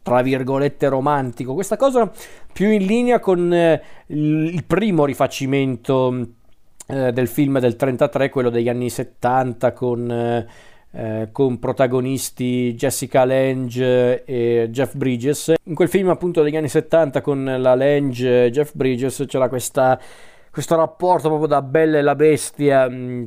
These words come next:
tra Kong e Dan, eh, che Anne o Duon, come cavolo si chiamava in quel film, eh, che era appunto più romantico, un po' più tenero, che c'è anche in questo film di Kong, ma forse fatto in maniera migliore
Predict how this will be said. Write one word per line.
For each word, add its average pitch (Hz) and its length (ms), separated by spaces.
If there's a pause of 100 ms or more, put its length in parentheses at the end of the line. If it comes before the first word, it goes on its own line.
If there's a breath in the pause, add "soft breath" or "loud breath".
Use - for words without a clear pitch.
tra 135 260
Kong 147 380
e 160 100
Dan, 135 460
eh, 127 420
che 123 480
Anne 127 300
o 120 60
Duon, 120 420
come 107 160
cavolo 117 260
si - 100
chiamava 120 340
in 113 60
quel 135 160
film, 113 440 (760 soft breath)
eh, 123 420
che 175 120
era 156 140
appunto 147 560
più 139 240
romantico, 139 880
un 123 100
po' 139 120
più 143 180
tenero, 135 520
che 226 100
c'è 233 140
anche 202 220
in 185 40
questo 170 260
film 165 200
di 202 100
Kong, 147 460
ma 151 160
forse 175 420
fatto 151 280
in 139 260
maniera 127 320
migliore 120 800